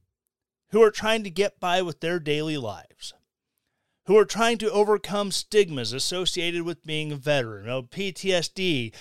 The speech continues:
how many people did you kill? Did you have any friends? Stuff like that. The stuff where guys, veterans go nuts and, you know, go John Rambo and kill people.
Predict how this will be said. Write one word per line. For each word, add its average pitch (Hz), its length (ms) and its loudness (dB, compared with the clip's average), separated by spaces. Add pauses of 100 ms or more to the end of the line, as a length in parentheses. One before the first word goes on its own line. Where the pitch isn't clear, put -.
(140)
how 185 160 2
many 202 180 -2
people 185 380 -6
did 147 240 -4
you 127 80 -8
kill? 113 520 -2 (1500)
Did 160 200 -4
you 180 100 -2
have 190 220 0
any 190 160 -6
friends? 190 420 -4 (260)
Stuff - 460 -4
like 214 300 -2
that. 143 340 -4 (840)
The 165 80 -4
stuff 202 440 -2
where 180 500 0 (500)
guys, 185 500 4 (840)
veterans 185 420 0
go 180 360 0
nuts 190 500 0
and, 165 400 -4
you 151 120 -2
know, 143 80 -4
go 165 240 -2
John 160 400 0
Rambo 214 400 0
and 202 200 -8
kill 202 300 0
people. - 480 -10